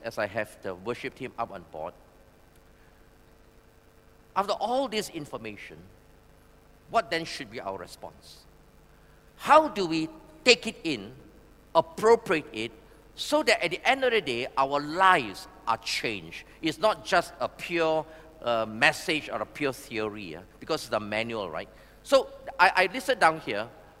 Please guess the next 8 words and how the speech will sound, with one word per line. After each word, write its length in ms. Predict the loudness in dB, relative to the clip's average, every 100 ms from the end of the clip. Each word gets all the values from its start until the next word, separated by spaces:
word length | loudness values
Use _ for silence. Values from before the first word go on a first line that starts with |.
| -20 -20 -14
three 280 | -8 -4 -2
responses 800 | -2 -2 -2 -2 -6 -16 -18 -20 -20 -20 -20 -20 -20 -20 -20 -20 -20 -20 -20 -20 -20 -20 -20 -20 -20 -12
we 80 | -8
should 180 | -8
have. 160 | -8 -16 -18 -20 -20 -20 -20 -20 -20 -20 -20 -20 -20 -20 0
As 200 | 0 0 -8
number 260 | 2 6 6
one, 220 | 4 0